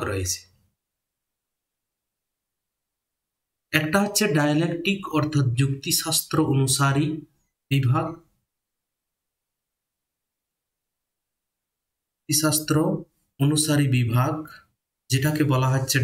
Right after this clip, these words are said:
ডায়ালেকটিক। দ্বিতীয়টি হচ্ছে মেটাফিজিক্স অর্থাৎ অধিবিদ্যা।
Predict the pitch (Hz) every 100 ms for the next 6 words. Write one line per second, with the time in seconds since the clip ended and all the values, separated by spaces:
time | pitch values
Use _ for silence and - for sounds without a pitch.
0 | 120 117 117 120 120 - 143 - - _
1 | _ _ _ _ _ _ _ _ _ _
2 | _ _ _ _ - 165 170 220 220 214
3 | 214 220 196 147 147 170 165 170 160 185
4 | - - - _ _ _ _ _ _ _
5 | _ - 123 127 147 147 139 123 135 139
6 | 135 123 139